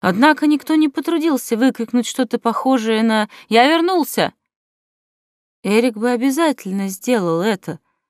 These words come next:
так как я оставила ему знак, что уже пришла. Патрик тем более сначала бы постучал,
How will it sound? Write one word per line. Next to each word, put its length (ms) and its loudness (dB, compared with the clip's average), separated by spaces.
так 200 0
как 280 -12
я 160 0
оставила 520 -4
ему 280 2
знак, 400 2
что 300 -10
уже 260 -6
пришла. 560 -4
Патрик 460 0
тем 240 2
более 320 0
сначала 480 -2
бы 140 0
постучал, 800 -4